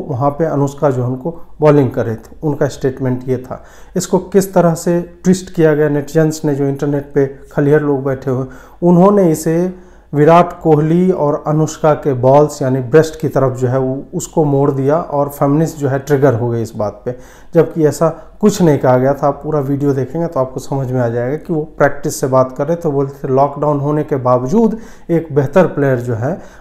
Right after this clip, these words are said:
अपनी प्रैक्टिस को ख़त्म नहीं करता, उसके पास जो ही रिसोर्सेज है, घर में अनुष्का थी या जो भी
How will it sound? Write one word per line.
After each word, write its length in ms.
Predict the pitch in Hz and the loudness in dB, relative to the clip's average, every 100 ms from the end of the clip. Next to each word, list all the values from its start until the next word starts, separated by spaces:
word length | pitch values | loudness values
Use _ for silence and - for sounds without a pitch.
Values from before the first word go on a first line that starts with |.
| - | -4
अपनी 280 | 160 190 170 | -2 2 2
प्रैक्टिस 420 | - 151 - 170 | 2 -2 -2 -6
को 120 | - 151 | -4 -2
ख़त्म 320 | - 160 165 | 0 0 0
नहीं 160 | 147 139 | 0 0
करता, 320 | 139 - 165 | -4 -2 -2
उसके 220 | 160 - | -4 -4
पास 140 | 151 131 | -4 -2
जो 200 | 151 170 | 0 4
ही 120 | 190 | 4
रिसोर्सेज 600 | 160 - 135 131 135 131 | 2 -2 -6 -2 -2 -2
है, 140 | 127 | -4
घर 120 | 131 139 | -2 -2
में 160 | 143 | 0
अनुष्का 400 | 135 139 - 151 | -2 -4 0 -2
थी 240 | 143 170 160 | 0 -2 -2
या 60 | 143 | 0
जो 160 | 156 | -2
भी 140 | 156 | 0